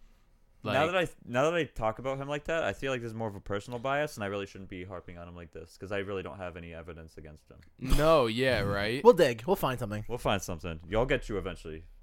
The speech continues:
Speaker 3: <laughs> I'll
Speaker 1: Fuck.
Speaker 3: get you eventually.
Speaker 1: Fuck.
Speaker 3: I thought you were about to throw it at me again. I'm
Speaker 1: <laughs>
Speaker 3: gonna fucking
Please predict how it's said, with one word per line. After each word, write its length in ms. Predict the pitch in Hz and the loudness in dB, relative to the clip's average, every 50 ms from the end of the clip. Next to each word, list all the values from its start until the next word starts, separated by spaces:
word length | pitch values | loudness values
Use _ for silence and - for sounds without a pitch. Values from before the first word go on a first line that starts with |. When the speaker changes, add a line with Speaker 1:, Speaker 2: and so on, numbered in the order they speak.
| - 151 | -8 -4
Speaker 3:
<laughs> 180 | 139 165 - | 2 2 6
I'll 200 | 190 208 262 247 | 10 10 10 10
Speaker 1:
Fuck. 120 | 190 - - | 8 6 4
Speaker 3:
get 180 | 196 208 214 190 | 4 4 4 2
you 140 | 220 220 | 0 0
eventually. 580 | 202 165 151 156 156 156 - - 135 120 110 110 - - - - - - | 0 0 -2 -6 -6 -8 -8 -10 -8 -8 -10 -12 -14 -18 -20 -20 -20 -18
Speaker 1:
Fuck. 140 | - - - - | -16 -12 -8 -6
Speaker 3:
I 60 | 190 | -4
thought 160 | 226 240 185 | -4 -2 -2
you 60 | 277 | 0
were 60 | 214 | 0
about 120 | 208 - 160 | 0 0 2
to 40 | - | 0
throw 240 | - - 156 143 143 | 2 2 4 2 4
it 60 | 139 | 2
at 120 | 135 135 147 | 2 0 0
me 80 | 139 | 0
again. 480 | 123 123 123 - 151 127 127 123 120 139 | 2 2 4 4 6 8 8 8 10 10
I'm 160 | 147 139 131 | 10 10 10
Speaker 1:
<laughs> 0 | |
Speaker 3:
gonna 200 | 131 135 131 110 - | 10 10 8 6 4
fucking 360 | - 165 - - 151 139 | 4 0 0 0 -6 -6